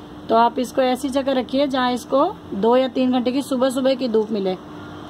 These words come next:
और अगर आपको गर्मियों में इसको बचाना है तो इसको आपको green net के नीचे या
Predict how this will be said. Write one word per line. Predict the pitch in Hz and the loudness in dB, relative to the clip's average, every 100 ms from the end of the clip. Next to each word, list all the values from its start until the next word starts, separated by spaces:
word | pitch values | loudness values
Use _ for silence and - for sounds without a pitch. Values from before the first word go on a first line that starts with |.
| - - - - - - - - - - - - - - - - - | -16 -14 -16 -14 -16 -16 -16 -16 -16 -16 -16 -16 -16 -16 -16 -10 2
और | 220 | 4
अगर | 233 233 247 | 4 4 4
आपको | 240 269 | 4 2
गर्मियों | 240 240 247 262 | 2 2 2 4
में | 269 | 2
इसको | 262 269 | 2 2
बचाना | 233 226 247 269 | 2 2 2 4
है | 285 | 2
तो | 285 262 | 2 0
इसको | - 262 | 2 4
आपको | 240 240 - 277 320 | 6 6 4 2 4
green | 233 226 240 | 2 2 2
net | 240 233 | 2 0
के | 254 | 0
नीचे | 233 233 240 240 | 2 0 4 4
या | 240 233 226 | 6 4 4